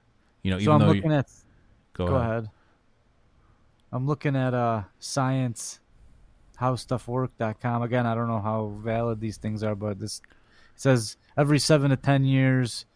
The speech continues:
Speaker 2: old cells die and are replaced by new ones."
Speaker 1: Okay. Again, I have
Speaker 2: It
Speaker 1: heard that. I just wanted to see if that was, like, an old wives' tale or if that was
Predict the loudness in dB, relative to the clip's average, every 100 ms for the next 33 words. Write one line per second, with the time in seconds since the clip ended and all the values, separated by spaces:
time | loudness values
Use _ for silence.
0 | _ _ 2 2 2 0 0 2 2 0
1 | 0 2 2 2 0 0 0 -2 -2 -4
2 | -2 -4 -2 0 0 -2 -2 -4 -8 -14
3 | _ _ _ _ _ _ _ _ _ -20
4 | -10 -10 -4 -4 -4 -12 -20 _ -2 4
5 | 4 4 2 2 2 2 0 0 -2 -2
6 | -2 -2 0 0 -4 -6 -4 -4 -4 -4
7 | -6 -4 -6 -4 -4 -4 -4 -6 -4 -2
8 | -2 -6 -8 -8 -8 -8 -10 -12 -14